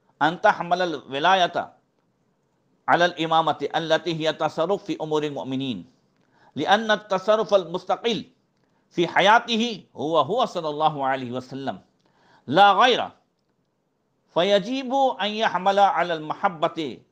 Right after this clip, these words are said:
व विलाय इस्लामी व नहविहिमा।" हज़रत मुल्ला अली क़ादी फरमाते हैं कि शिया ने इसका माना ये लिया कि मुतसर्रिफ,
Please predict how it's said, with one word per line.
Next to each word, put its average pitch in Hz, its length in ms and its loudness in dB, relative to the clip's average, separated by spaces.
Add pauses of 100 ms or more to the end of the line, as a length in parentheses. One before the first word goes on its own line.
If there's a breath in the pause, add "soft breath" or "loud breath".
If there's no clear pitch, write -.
(120)
व 127 140 -2
विलाय 131 440 0 (100)
इस्लामी 131 600 -6
व 127 100 -6
नहविहिमा।" 110 680 -8 (2500)
हज़रत 254 340 2
मुल्ला 262 200 4
अली 254 140 2
क़ादी 233 240 0
फरमाते 214 420 0
हैं 151 180 -6 (1300)
कि 180 100 4
शिया 240 380 2
ने 285 200 0 (100)
इसका 226 240 -2
माना 240 240 0
ये 240 160 0
लिया 240 300 4
कि 240 380 -2
मुतसर्रिफ, 214 680 -4